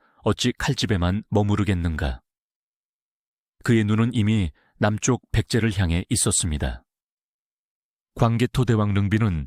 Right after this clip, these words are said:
백제를 백잔이라 불렀습니다. 이는 백제를 잔당이라 멸시하며 부른 고구려의 시각이 담긴 표현입니다.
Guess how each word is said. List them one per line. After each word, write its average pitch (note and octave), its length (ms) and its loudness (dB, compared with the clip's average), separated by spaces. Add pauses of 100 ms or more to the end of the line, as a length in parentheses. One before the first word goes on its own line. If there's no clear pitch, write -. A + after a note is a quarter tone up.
(160)
백제를 A#2 600 0
백잔이라 G#2+ 540 0
불렀습니다. F#2+ 800 -2 (800)
이는 G#2+ 300 0
백제를 G#2 600 0 (100)
잔당이라 A#2 580 2
멸시하며 F2 800 0 (140)
부른 A#2 300 0
고구려의 A2+ 480 2
시각이 G2+ 560 0
담긴 G2 400 0
표현입니다. G2 760 0